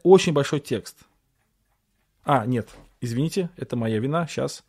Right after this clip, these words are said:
Дальше он говорит, что воля пославшего его Отца есть та, чтобы никто не, никого не погубить, но всех воскресить. Значит ли, что, значит ли это, что если бы не Отец, то Христос не захотел бы спасти человечество, потому что на, на это нет воли Отца? Он сделал это только ради Отца. Вот, с-, хоро-, извините, Наталья, я сначала не увидел ваш вопрос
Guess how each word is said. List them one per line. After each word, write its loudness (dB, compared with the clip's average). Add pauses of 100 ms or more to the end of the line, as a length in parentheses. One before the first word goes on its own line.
(640)
Дальше 8
он 6
говорит, 6
что 0
воля 4
пославшего 2
его 4
Отца 2
есть 2
та, 2
чтобы -4
никто -2
не, -2
никого -2
не -2
погубить, -6
но -4
всех -4
воскресить. -6
Значит 4
ли, 2
что, -8 (200)
значит 2
ли 0
это, 2
что -4
если 0
бы 0
не 0
Отец, 0
то -4
Христос -2
не -4
захотел -4
бы -4
спасти -6
человечество, -4 (400)
потому 2
что -4
на, -4
на 0
это 0
нет -4
воли 0
Отца? -6 (400)
Он 4
сделал 4
это -8
только -2
ради 2
Отца. -4
Вот, -2
с-, -12
хоро-, 2
извините, 2
Наталья, 6
я 4
сначала 0
не 0
увидел -2
ваш -2
вопрос -2